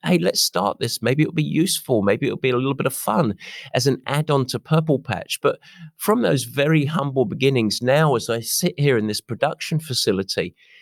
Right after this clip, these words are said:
it's grown to have a really dedicated and engaged audience. That's you guys. And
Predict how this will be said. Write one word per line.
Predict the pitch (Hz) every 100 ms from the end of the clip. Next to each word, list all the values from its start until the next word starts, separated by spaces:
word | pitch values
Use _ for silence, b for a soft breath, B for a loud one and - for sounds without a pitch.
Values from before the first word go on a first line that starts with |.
| b b
it's | - 135
grown | - 156 165 190
to | 180
have | 127 127 127
a | 120
really | 113 147 156 151 139 - -
dedicated | 147 156 156 127 123 110
and | 110
engaged | 110 107 110 110
audience. | 180 202 120 98 -
That's | - 143 -
you | -
guys. | 185 - 62 - - - b b b b b
And | 143 156 156